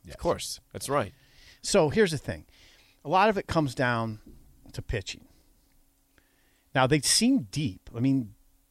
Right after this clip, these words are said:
Speaker 1: there were seven or eight guys in contentions for, in contention for the f-, top four starting spots.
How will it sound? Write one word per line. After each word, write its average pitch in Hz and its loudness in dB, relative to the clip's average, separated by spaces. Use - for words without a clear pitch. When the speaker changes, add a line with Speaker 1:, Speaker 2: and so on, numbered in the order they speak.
Speaker 1:
there 190 0
were 214 -2
seven 220 0
or 160 0
eight 147 2
guys 127 0
in 107 -10
contentions - -6
for, 104 -10
in 107 -6
contention 117 -8
for 117 -8
the 95 -6
f-, - -20
top 123 -4
four 95 -8
starting 98 -2
spots. - -10